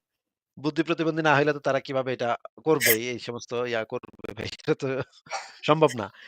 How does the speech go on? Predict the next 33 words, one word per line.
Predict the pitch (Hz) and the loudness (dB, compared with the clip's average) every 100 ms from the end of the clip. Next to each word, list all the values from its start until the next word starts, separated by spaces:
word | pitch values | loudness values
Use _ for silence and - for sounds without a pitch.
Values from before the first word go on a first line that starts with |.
| - | -4
ঠিক | 214 | 6
আছে, | 247 254 | 6 10
তারা | 202 190 | 12 12
ক-, | 185 | 10
ক-, | 180 170 180 | 4 4 6
চালায় | 185 196 | 10 10
যাক, | 208 202 | 10 6
এই | 175 | 6
ধরনের | 156 165 | 6 6
কথাবার্তা | 160 151 151 147 | 2 4 2 2
বলা | 143 | 0
চালা | 147 143 | 2 0
যাক। | 160 185 | 0 -2
এগুলোতে | 196 220 226 | 2 4 6
আসলে | 156 - 190 | 4 2 4
আমাদের | 180 165 175 | 4 2 -4
উপকারী | 165 151 156 151 | -6 -4 -2 0
হচ্ছে। | 127 - 110 92 _ - - | -2 -6 -10 -10 _ -20 -14
আহ, | - 123 | -6 -2
মুমিনরা | 175 202 202 | 0 0 4
পর্যন্ত | 202 190 185 185 | 2 2 -2 -2
এদের | 180 | 0
উপর | 170 175 | -2 -4
বিরক্ত, | 156 160 - | -4 -4 -2
মুমিনরা | 196 175 165 160 160 | -6 -4 -4 2 2
এদের | 156 180 | 2 4
লাইভ | 180 | 2
শুনে | 185 196 202 | 4 2 4
অনেক | 170 170 | 4 0
মুমিন | 165 165 156 | -4 -6 -2
নাস্তিক | 143 - 151 | -2 -2 -4
হয়ে | 127 | -4
যাচ্ছে। | 107 - - | -4 -12 -16